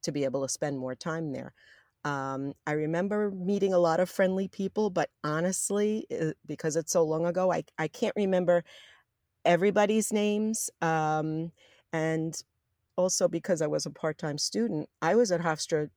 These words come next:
many years longer than most of the students. So I met people continually who went on to graduate and then new people came. Um,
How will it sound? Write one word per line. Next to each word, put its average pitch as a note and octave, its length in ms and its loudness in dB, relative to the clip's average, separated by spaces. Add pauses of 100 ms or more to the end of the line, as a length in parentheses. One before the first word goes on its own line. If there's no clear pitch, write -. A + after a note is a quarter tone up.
(120)
many G3 580 2
years E3 240 4
longer D3+ 300 4
than D3 200 -2
most D#3 500 -2
of C3+ 280 -2
the C3 320 -4
students. C3 580 -6
So C3+ 320 -2
I E3+ 180 4
met F#3 280 0
people D3 300 -4
continually D3 720 0
who D3 120 -4
went D3 180 -2
on D3+ 120 -4
to D#3+ 100 -4
graduate D3 640 0
and C#3 140 -2
then C#3 160 -2
new E3+ 140 0
people D#3 340 -4
came. D3 360 -4 (520)
Um, D3+ 540 0